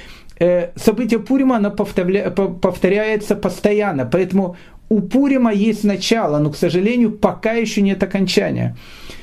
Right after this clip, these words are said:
Поэтому Пурим — это, наверное, слабый, самый злободневный праздник, потому что если мы посмотрим, э, на те же самые реалии сегодняшнего дня,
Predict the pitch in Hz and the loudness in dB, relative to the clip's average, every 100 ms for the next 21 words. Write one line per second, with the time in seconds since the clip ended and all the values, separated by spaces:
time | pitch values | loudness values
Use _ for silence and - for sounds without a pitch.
0 | - - 185 214 208 208 208 190 - 262 | -8 0 2 2 2 2 2 0 2 2
1 | 302 277 226 214 - - - 208 214 226 | 2 2 0 -2 -8 -10 -2 -2 0 0
2 | 226 220 175 175 185 196 233 233 220 202 | 0 -2 0 2 2 2 0 0 0 0
3 | 220 226 226 208 - 208 220 208 165 180 | 0 0 0 0 0 0 2 2 2 2
4 | 170 165 196 208 208 247 269 240 - - | 0 0 2 2 2 2 0 0 -4 -2
5 | 143 151 180 180 170 214 220 185 208 208 | -2 0 0 2 2 2 0 0 0 0
6 | 208 185 175 165 156 151 147 147 - - | 0 -2 0 0 0 0 -2 -4 -8 -14
7 | - - 139 139 139 139 156 151 208 208 | -8 -2 0 0 0 0 0 2 2 2
8 | 185 - 190 175 147 156 175 202 185 - | 0 -2 0 2 2 2 2 0 0 0
9 | 165 180 175 190 175 170 147 135 | 0 2 0 2 2 0 -2 -4